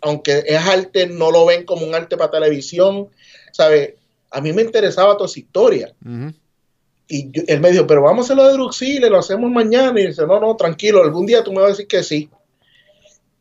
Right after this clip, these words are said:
Speaker 1: Y, mano, llega la llamada y dice, "Gaby, vamos a hacerlo". Ya yo me, ya, ya dije, "Pues, fíjate, nunca lo tendré".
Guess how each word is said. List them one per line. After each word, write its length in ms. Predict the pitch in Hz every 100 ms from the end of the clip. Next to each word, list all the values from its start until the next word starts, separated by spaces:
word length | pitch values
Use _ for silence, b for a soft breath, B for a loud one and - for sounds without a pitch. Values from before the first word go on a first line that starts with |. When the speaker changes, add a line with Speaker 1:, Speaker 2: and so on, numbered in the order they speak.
| _
Speaker 1:
Y, 800 | 151 160 147 143 135 131 117 117 _ _ _ _ _ -
mano, 380 | 160 220 - - _ _ _ _ _ _ _ _ -
llega 280 | 127 143
la 100 | 170
llamada 320 | 180 185 214 220
y 40 |
dice, 200 | 196 165
"Gaby, 200 | 196 220
vamos 240 | 196 202
a 20 | 151
hacerlo". 300 | 139 127 110 _ _ _ _ _ _ _
Ya 120 | 123
yo 160 | 151 208
me, 140 | 220
ya, 280 | 196 220 240
ya 180 | 156 170
dije, 160 | 143 156
"Pues, 180 | - 220
fíjate, 300 | 240 294 254
nunca 220 | 208 214 247
lo 120 | 233
tendré". 380 | 208 156 131